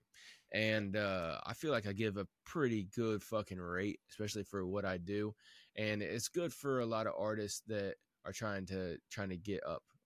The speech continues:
uh, you know, trying to just get their shit established, right? You know, I don't, I don't think it's right to overcharge people who are trying to get started, because then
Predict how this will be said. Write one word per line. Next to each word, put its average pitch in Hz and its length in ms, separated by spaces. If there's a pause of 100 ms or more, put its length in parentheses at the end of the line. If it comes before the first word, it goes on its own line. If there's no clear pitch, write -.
uh, 90 100 (140)
you 101 120
know, 87 60
trying 98 220
to 92 120
just 95 220
get 110 140
their 104 80
shit - 300
established, - 680
right? 90 300
You 101 100
know, 95 200 (320)
I 117 80
don't, 120 120 (140)
I 135 60
don't 156 200
think 131 200
it's 92 160
right 101 340
to - 140 (100)
overcharge 101 760
people 95 360
who 85 80
are 73 80
trying 95 300
to 95 80
get 90 160
started, 98 360
because 98 300
then 107 320